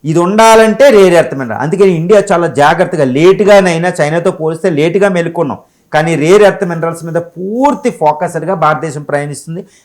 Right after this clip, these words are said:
అప్పుడే ఫోర్త్ ఇండస్ట్రియల్ రెవల్యూషన్ ఇండియా నెంబర్ వన్. ఎందుకంటే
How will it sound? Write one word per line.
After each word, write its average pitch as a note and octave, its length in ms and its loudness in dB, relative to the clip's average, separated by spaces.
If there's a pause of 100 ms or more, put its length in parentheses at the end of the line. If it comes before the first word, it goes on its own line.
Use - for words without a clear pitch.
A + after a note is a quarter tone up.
అప్పుడే F#3 280 0
ఫోర్త్ E3 360 -4
ఇండస్ట్రియల్ D#3+ 440 -4
రెవల్యూషన్ D3+ 460 -6
ఇండియా E3 260 -2
నెంబర్ D#3 340 -4
వన్. A#2 180 -4
ఎందుకంటే D3 480 -6